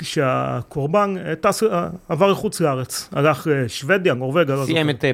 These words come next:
Speaker 2: פ-, פרקו בישראל.
Speaker 1: הספיק בישראל אחרי שהוא חטף, אה, מקל של, מקל, אה, בניין כזה ארוך בראש.
Speaker 2: ומבחינת המדינה,
Speaker 1: ו-,
Speaker 2: בגלל
Speaker 1: ואז,
Speaker 2: שהקורבן
Speaker 1: ואז סגרו את
Speaker 2: עזב,
Speaker 1: התיק.
Speaker 2: הכל סבבה.
Speaker 1: סגרו את התיק. ברגע שהקורבן לא בארץ. אבל זה
Speaker 2: הפסיכופת שעשה את זה מבח-
Speaker 1: בארץ.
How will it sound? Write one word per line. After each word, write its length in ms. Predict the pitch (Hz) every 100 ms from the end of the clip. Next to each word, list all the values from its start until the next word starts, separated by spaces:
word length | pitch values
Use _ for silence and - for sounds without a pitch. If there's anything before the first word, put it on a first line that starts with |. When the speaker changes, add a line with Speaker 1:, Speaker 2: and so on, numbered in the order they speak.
| -
Speaker 2:
פ-, 140 | 123 117
פרקו 360 | 131 113 127
בישראל. 280 | 110 107 101 113
Speaker 1:
הספיק 260 | 92 190
בישראל 400 | 165 151 135 175 156
אחרי 140 | 160
שהוא 160 | - 147
חטף, 400 | 147 151 143 147
אה, 440 | 135 127 135 135
מקל 400 | 135 131 - 151
של, 280 | 123 139 131
מקל, 460 | 139 139 - 151 143
אה, 40 | 131 123 120 123 131
בניין 320 | 127 143 151 147
כזה 240 | 147 135
ארוך 260 | 131 139 143
בראש. 420 | 123 107 - - - _ _
Speaker 2:
ומבחינת 600 | 110 120 120 131 127 139
המדינה, 540 | 139 131 131 165 196 190
Speaker 1:
ו-, 60 | 170
Speaker 2:
בגלל 180 | 123
Speaker 1:
ואז, 120 | 143 143
Speaker 2:
שהקורבן 280 | 160 - -
Speaker 1:
ואז 80 | 139
סגרו 120 | 156
את 60 |
Speaker 2:
עזב, 180 | 170 165
Speaker 1:
התיק. 140 | 180 151
Speaker 2:
הכל 220 | - 143
סבבה. 340 | 143 104 -
Speaker 1:
סגרו 220 | 175 147
את 80 | 165
התיק. 260 | 135 117 - - - - _ _ -
ברגע 260 | 156 165
שהקורבן 480 | 165 170 165 139 139
לא 60 | 139
בארץ. 300 | 120 95 - - - -
אבל 160 | - 131 -
זה 360 | 143 135 208
Speaker 2:
הפסיכופת 520 | 202 202 117 131 151 -
שעשה 400 | 147 - 190 196
את 80 |
זה 160 | 185 190
מבח- 200 | 175 156
Speaker 1:
בארץ. 640 | 170 196 135 98 - -